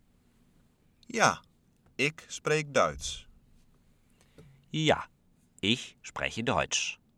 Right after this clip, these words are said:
Speaker 2: Ja, ik spreek Duits.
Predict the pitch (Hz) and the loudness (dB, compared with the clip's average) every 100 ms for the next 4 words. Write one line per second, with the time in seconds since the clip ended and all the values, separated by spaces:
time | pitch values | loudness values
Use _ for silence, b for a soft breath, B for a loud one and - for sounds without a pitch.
0 | _ _ _ _ _ _ 107 131 90 - | _ _ _ _ _ _ 2 4 4 0
1 | - _ _ _ _ _ _ _ - 82 | -12 _ _ _ _ _ _ _ -4 -4
2 | - - _ - - 71 67 80 - _ | -4 -20 _ -12 -8 -4 -2 -4 -10 _
3 | - 104 82 67 - - - | -2 0 2 -2 -4 -4 -6